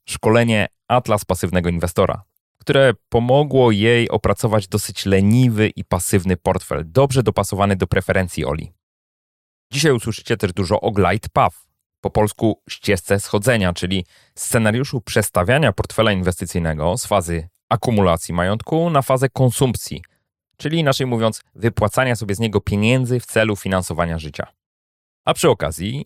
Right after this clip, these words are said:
zapraszam na ostatnie już spotkanie na żywo w cyklu Wieczory Pasywnego Inwestora.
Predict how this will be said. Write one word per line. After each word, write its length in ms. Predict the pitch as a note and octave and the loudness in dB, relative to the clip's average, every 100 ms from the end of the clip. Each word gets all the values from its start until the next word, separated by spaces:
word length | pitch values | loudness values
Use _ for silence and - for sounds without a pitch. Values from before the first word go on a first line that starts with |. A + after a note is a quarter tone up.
| - | -10
zapraszam 600 | G2 A2+ B2+ C3 B2 A#2 | -4 0 0 2 0 2
na 180 | A2+ - | 0 0
ostatnie 500 | G#2 - C3+ - B2+ | -4 0 -2 0 -2
już 140 | A2+ | -4
spotkanie 440 | - G2 - G#2 G#2 | -4 -6 -2 0 0
na 120 | F2+ | 0
żywo 340 | F2 G2 F#2+ | 0 0 0
w 80 | - | 0
cyklu 540 | - F#2+ F#2 F#2 F2+ - | -2 -4 0 0 0 -4
Wieczory 600 | E2+ F2+ F2+ - C3+ B2 A#2 | -4 0 0 2 2 2 0
Pasywnego 500 | F#2 - D#2+ F2 E2+ | -2 -4 -4 -4 -2
Inwestora. 480 | E2+ E2+ E2+ D2+ | -4 -2 -2 -2